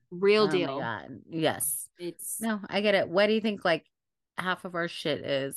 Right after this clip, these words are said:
Speaker 2: on Snap? But the, the only thing with that is the camera is shitty. So you don't get the best quality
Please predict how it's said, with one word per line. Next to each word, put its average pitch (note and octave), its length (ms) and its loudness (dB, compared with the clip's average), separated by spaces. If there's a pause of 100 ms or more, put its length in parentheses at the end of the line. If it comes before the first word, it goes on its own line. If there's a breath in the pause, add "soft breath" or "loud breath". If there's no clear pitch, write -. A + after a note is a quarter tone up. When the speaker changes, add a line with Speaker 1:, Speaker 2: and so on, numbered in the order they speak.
Speaker 2:
on C#3 400 -2
Snap? - 280 -4 (100)
But G3+ 140 0
the, G3 80 -4 (240 loud breath)
the G3 80 6
only A#3 180 6
thing A#3+ 140 6
with G#3 100 2
that G#3 320 4
is F3+ 80 -2
the F3 100 -4
camera F#3 360 -2
is D3 80 -2
shitty. A2+ 420 -4 (220 soft breath)
So - 140 -2
you G3+ 60 6
don't A3 160 4
get C4+ 140 2
the A#3+ 60 -2
best G#3 300 2
quality A#3+ 520 2